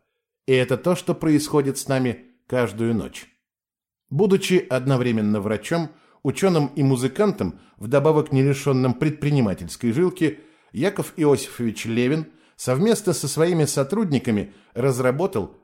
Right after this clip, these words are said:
запатентовал и в тысяча девятьсот девяносто первом году опубликовал алгоритм преобразования электрической активности головного мозга ээг в последовательность музыкальных нот,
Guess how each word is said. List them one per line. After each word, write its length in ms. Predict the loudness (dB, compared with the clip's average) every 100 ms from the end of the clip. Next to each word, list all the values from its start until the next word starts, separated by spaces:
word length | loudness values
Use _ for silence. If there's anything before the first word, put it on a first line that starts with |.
| -12
запатентовал 1000 | -2 0 0 0 0 2 0 2 0 -2
и 100 | -8
в 80 | -2
тысяча 300 | -4 -4 -6
девятьсот 440 | -4 -4 -2 -4
девяносто 480 | -2 -2 -2 -4 -8
первом 360 | -4 -2 2 2
году 400 | 2 2 0 -2 -20 _ -6
опубликовал 800 | -4 0 -2 0 4 4 4 2
алгоритм 640 | 2 4 2 2 0 -2
преобразования 960 | 2 0 2 0 2 2 4 2 0
электрической 920 | -2 -2 -4 -4 -4 -4 -4 -8 -4 -4
активности 640 | -4 -2 0 0 0 -8
головного 560 | 0 2 2 2 0 0
мозга 420 | 0 -2 -2 -6 -4
ээг 480 | -2 0 -2 -8 -14 _ _ _
в 120 | -4
последовательность 960 | -2 -2 0 2 2 0 0 0 -2 0
музыкальных 720 | 2 2 2 2 2 0 0
нот, 280 | -2 -2